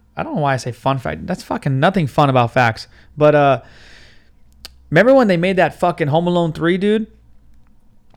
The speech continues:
You know, with the, when it wasn't with the, with,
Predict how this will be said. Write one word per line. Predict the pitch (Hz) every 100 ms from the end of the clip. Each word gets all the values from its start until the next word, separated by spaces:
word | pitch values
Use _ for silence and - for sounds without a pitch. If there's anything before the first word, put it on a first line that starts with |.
| _
You | 135
know, | 131 131
with | 127
the, | -
when | 147 139
it | 139
wasn't | 135 143 156 147
with | 143 143
the, | 135 147 -
with, | 143 139 127 -